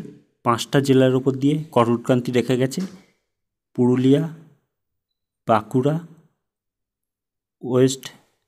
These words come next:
বর্ধমান, ইস্ট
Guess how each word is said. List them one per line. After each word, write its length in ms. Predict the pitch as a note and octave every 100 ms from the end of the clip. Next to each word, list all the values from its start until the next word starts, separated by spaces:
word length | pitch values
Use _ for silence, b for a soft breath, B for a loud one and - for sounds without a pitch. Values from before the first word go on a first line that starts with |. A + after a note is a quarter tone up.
| _ _ _ _ -
বর্ধমান, 600 | A#2+ A#2 - C#3+ E3+ F#3 - _ _ _ _ _ _ _ _ _ _ _ _ _ - _ -
ইস্ট 340 | C3 C3 -